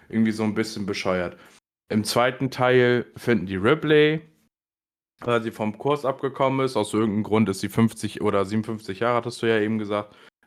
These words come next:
in dieser Kryo-, äh, Kapsel da eingesperrt. So wird gefunden. Da, äh, im,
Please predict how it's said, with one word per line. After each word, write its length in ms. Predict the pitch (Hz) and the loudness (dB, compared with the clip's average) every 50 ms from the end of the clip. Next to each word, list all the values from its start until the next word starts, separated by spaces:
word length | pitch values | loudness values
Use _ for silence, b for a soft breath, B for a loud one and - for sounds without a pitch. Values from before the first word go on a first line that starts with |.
| - 101 | -8 -6
in 140 | 104 101 | -6 -4
dieser 260 | 92 101 92 98 95 92 | -6 -6 -4 -4 -4 -4
Kryo-, 380 | 92 - 123 127 139 139 127 - | -4 -4 -2 0 0 0 0 2
äh, 500 | 95 113 113 107 104 85 64 64 - - - - _ - | 2 4 4 4 4 2 0 -4 -8 -12 -18 -20 _ -4
Kapsel 360 | - 127 123 - - 131 120 | -2 -2 -2 0 0 0 2
da 220 | 120 117 113 110 | 4 4 4 4
eingesperrt. 680 | 104 113 113 117 113 110 - - 117 107 107 107 107 110 B B B B B _ _ - | 2 2 0 0 -2 -4 -4 -4 -2 0 2 0 0 -2 B B B B B _ _ -6
So 240 | 104 110 110 104 92 | -2 -2 -2 -2 -2
wird 200 | 101 101 98 - | -4 -6 -6 -6
gefunden. 760 | - 98 - - 104 101 85 - - 64 90 92 80 - - - | -10 -10 -6 -4 -4 -4 -4 -6 -8 -8 -8 -8 -8 -10 -6 -4
Da, 80 | 117 | -4
äh, 240 | - - - 113 120 - - | -4 -2 -2 -2 -2 -2 0
im, 200 | 131 131 120 | 0 0 0